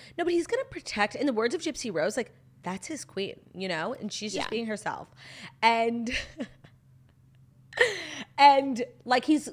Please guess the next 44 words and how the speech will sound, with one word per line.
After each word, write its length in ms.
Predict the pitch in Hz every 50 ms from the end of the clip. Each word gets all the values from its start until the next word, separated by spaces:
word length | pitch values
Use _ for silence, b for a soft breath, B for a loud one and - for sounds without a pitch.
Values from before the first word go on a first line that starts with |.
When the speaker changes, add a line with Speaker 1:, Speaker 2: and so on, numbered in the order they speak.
| -
Speaker 1:
gonna, 300 | 180 240 247 247 240 240 226
you 100 | 233 220
know, 120 | 202 196
lie 220 | 190 190 185 190
and 120 | 190 190 190
protect 400 | 196 185 - 196 160 170 - - -
if 120 | - -
that's 280 | 165 143 151 - - -
the 80 | 170
case. 420 | - 180 156 120 107 147 - - - -
And 180 | 185 196 180 -
I 80 | 143
think 160 | 185 - 170 -
that's 160 | 160 160 -
fine. 300 | - 123 92 78 170 165 - - - - _ _ - - _ _ - - _ _ -
Speaker 2:
Yeah. 300 | 233 214 - - - 196 - - -
So 380 | - - - 254 240 233 233 247
Speaker 1:
I'm 80 | 262
Speaker 2:
I 40 | 220
Speaker 1:
obsessed 260 | 233 - 233 220 -
with 100 | - 180
those 220 | - 156 147 - -
two. 240 | - 120 101 139 - - -
Speaker 2:
But 120 | - 262
I 80 | 254 247
have 360 | 247 240 240 240 247 233 - - - - - _ _ _ - - - - -
come 260 | - 247 247 220 226 -
to 140 | - 233 214
the 100 | 208 196
realization 600 | 208 190 180 196 196 208 170 185 - 190 170 185
that 200 | 165 143 - - - - - - _ _ _ _ _ - -
that's 220 | 196 156 143 - -
what 160 | 147 143 -
she 140 | - - -
was 140 | - -
saying, 300 | - - - - - -
Selena, 440 | 208 - - 127 123 123 - - 254 - - _ _ - - - - - - - - - - B B B B -
about 300 | - 220 247 302 262 214
Speaker 1:
Oh, 60 | 196
Speaker 2:
the 60 | 175
Speaker 1:
so 100 | - 233
Speaker 2:
picture. 140 | 220 226 226
Speaker 1:
you're, 340 | 240 254 262 262 254 - 220
you're 260 | 220 233 233 226